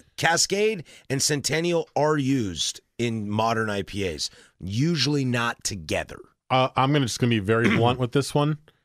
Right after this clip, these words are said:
Speaker 2: I do not like this beer.
Speaker 1: Oh, no. How come?
Speaker 2: Uh, the nose smells off to me. And honestly, the flavor, very similarly to the Helles,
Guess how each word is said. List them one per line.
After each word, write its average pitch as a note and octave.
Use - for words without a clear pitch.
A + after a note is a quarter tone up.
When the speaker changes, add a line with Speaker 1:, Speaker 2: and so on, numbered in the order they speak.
Speaker 2:
I A#2
do A2
not G#2
like F#2+
this F#2
beer. -
Speaker 1:
Oh, B2+
no. B2
How E2+
come? A#2+
Speaker 2:
Uh, G#2+
the B2
nose D3
smells C3
off C3+
to D3+
me. D3
And B2
honestly, D3
the C3
flavor, C#3
very C3+
similarly D3+
to -
the A2+
Helles, D#3